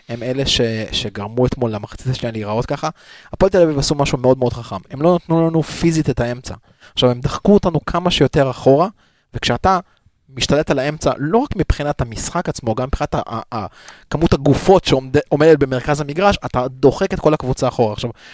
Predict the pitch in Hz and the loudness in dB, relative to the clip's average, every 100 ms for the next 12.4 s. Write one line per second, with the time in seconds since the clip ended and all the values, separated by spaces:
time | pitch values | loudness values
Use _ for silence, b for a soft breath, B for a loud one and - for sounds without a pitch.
0 | B - 151 - _ 190 151 - 143 - | B -6 -4 -4 _ -8 -8 -8 -8 -8
1 | - 135 131 135 151 170 170 b b b | -6 -2 2 2 2 0 -4 b b b
2 | - 117 113 117 110 - 120 165 156 143 | -14 -4 -2 -2 -8 -4 0 2 2 4
3 | 190 - - 143 156 165 185 190 b b | 4 2 -6 -2 -2 -2 -4 -4 b b
4 | b 131 147 160 135 127 - - - 135 | b -4 -2 0 -4 -14 -10 -6 -4 -6
5 | - 123 139 175 147 151 160 135 139 160 | -8 -4 0 0 2 0 0 0 0 0
6 | 143 143 151 - 123 - 143 - 123 123 | 0 0 0 -2 -4 -2 -4 -8 -10 -8
7 | 117 - 113 - b b b - 196 143 | -6 -4 -4 -6 b b b -2 0 0
8 | - 151 147 - 143 143 165 160 156 151 | 0 0 -2 -4 -4 -2 -2 0 0 -2
9 | 143 131 143 147 139 127 - _ 127 - | -4 -4 -2 -2 -4 -6 -14 _ -14 -8
10 | 139 135 131 131 123 131 143 143 139 143 | -4 0 0 -2 0 2 4 4 2 2
11 | 131 139 202 B B B 120 135 127 156 | 0 0 0 B B B 0 0 0 0
12 | 170 160 147 | 0 4 4